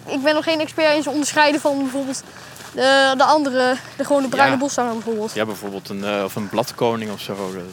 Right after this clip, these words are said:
Speaker 2: eh,
Speaker 1: Ja. De bladkoning en de jongensbladkoning en de Noordse kroonboszanger. Ja, je kent het allemaal wel, maar, eh,
Speaker 2: <laughs>
Speaker 1: ja.
Speaker 2: Ja, die echt, echt in het buiten, in het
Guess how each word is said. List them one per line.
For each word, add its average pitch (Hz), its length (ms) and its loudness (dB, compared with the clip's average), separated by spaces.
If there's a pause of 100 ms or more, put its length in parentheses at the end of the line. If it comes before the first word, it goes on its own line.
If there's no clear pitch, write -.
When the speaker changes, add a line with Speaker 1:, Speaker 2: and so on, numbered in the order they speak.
(280)
Speaker 2:
eh, - 60 -14
Speaker 1:
Ja. 262 140 4 (1300)
De 247 80 -8
bladkoning 254 600 -4
en 233 100 -6
de 220 260 -6
jongensbladkoning 254 960 -2 (280)
en 240 80 -4
de 233 80 -2
Noordse 247 440 -4
kroonboszanger. 294 1040 0 (460)
Ja, - 140 2
je 302 120 6
kent 392 200 4
het - 100 6
allemaal - 320 6
wel, 311 180 4
maar, 311 460 6 (160)
eh, - 80 2 (1400)
Speaker 2:
<laughs> - 0 -
Speaker 1:
ja. - 120 -6
Speaker 2:
Ja, 139 320 6
die 139 200 -2
echt, 147 240 0 (140)
echt - 200 -4 (100)
in 135 140 -4
het 117 180 -4
buiten, 147 560 4
in 127 100 -2
het 123 100 -6